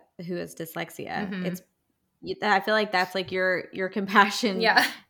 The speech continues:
Speaker 1: You know, that's like, "Oh, well, I preferred not to write," maybe, or something like that, that you're just like, "I,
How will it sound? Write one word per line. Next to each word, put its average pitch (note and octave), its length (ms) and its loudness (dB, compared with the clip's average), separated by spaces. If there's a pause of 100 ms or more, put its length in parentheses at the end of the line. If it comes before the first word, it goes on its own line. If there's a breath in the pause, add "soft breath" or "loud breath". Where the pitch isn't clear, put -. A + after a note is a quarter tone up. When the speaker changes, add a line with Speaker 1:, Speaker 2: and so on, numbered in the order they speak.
(140)
Speaker 1:
You G#3 200 2
know, F3+ 220 -2
that's G3 160 -2
like, G3 380 -2
"Oh, G3 340 4
well, F3 560 0
I C4 220 4
preferred E3+ 440 -4
not E3+ 220 -10
to F3+ 120 -8
write," D#3+ 340 -6
maybe, E3 380 -6
or D#3+ 180 -4
something F#3+ 400 -4
like E3+ 220 -4
that, E3 180 0
that E3 100 -6
you're F3 140 -2
just F3 200 -8
like, D#3+ 200 -6
"I, E3+ 320 -2